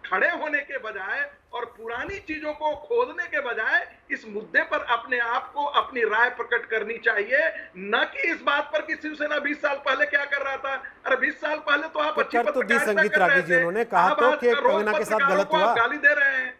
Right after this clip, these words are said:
Speaker 2: उन्होंने कहा तो कि कंगना का घर तोड़ा गलत किया, गलत तरीके से तोड़ा गया।
Speaker 1: अरे,
Speaker 2: रखी तो उन्होंने राय
Speaker 1: अरे,
Speaker 2: अपनी।
Speaker 1: आ,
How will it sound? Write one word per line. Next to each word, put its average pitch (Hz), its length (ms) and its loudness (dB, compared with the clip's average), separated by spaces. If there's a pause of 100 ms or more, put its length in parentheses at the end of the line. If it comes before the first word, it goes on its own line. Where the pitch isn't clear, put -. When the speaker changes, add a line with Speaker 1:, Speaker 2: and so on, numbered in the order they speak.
Speaker 2:
उन्होंने 214 240 2
कहा 233 240 4
तो 262 160 0
कि 262 120 -8
कंगना 240 320 0
का 247 120 -2
घर 220 140 4
तोड़ा 240 240 0
गलत 247 300 0
किया, 233 260 0 (560)
गलत 240 180 0
तरीके 247 280 0
से 254 100 -4
तोड़ा 233 240 0
गया। 196 140 -4
Speaker 1:
अरे, 190 440 0
Speaker 2:
रखी 196 180 -6
तो 277 120 0
उन्होंने 277 240 0
राय 214 160 4
Speaker 1:
अरे, 190 140 2
Speaker 2:
अपनी। 254 220 -2
Speaker 1:
आ, 247 100 -4